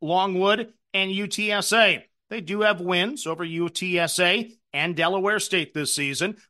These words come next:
They can score. They're averaging eighty-two point one points per game, shooting forty-three point seven percent from the floor, including thirty-nine point two percent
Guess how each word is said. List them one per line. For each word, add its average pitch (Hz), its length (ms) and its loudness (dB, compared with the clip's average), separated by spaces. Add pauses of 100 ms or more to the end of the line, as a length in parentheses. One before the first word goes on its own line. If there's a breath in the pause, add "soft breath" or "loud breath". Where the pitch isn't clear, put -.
They 233 160 2
can 269 380 -2
score. 226 580 2
They're 165 220 -2
averaging 175 420 -4
eighty-two 202 480 -2
point 196 260 -6
one 185 200 0
points 190 280 -6
per 196 220 0
game, 170 340 2 (300 soft breath)
shooting 208 420 0
forty-three 185 580 -4
point 190 300 -8
seven 185 340 -2
percent 180 400 -4
from 151 120 -10
the - 80 -4
floor, 226 420 2 (260 loud breath)
including 220 720 0 (100)
thirty-nine 190 480 -2
point 202 340 -6
two 220 160 -6
percent 196 460 0